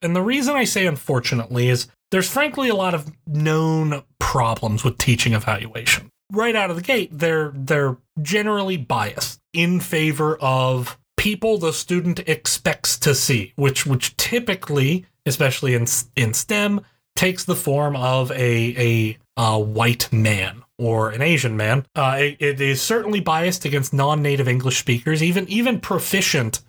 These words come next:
second language English speakers, they get, they get hurt on evaluation. Oftentimes it can evaluate things that don't really improve student learning, like humor, or especially with, with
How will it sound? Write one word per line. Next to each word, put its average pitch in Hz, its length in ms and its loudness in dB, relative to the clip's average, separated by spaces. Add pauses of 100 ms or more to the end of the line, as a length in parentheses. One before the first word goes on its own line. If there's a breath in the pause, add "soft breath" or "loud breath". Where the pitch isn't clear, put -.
(140)
second 185 500 0
language 151 520 0 (140)
English 156 400 0
speakers, 202 640 -2 (160)
they 104 180 0
get, 143 280 2
they 127 160 0
get 143 140 -2
hurt - 280 0
on 139 160 0
evaluation. 110 640 -2 (160)
Oftentimes 220 720 0
it - 60 -8
can 196 100 -2
evaluate 196 440 0
things 196 360 0
that 190 200 -2
don't 202 320 0 (460)
really 311 480 2
improve 240 380 0
student 202 400 -2
learning, 165 440 0
like 139 320 0 (220)
humor, 190 720 0 (160)
or 156 380 2
especially 170 540 0
with, 135 360 2
with 120 180 -2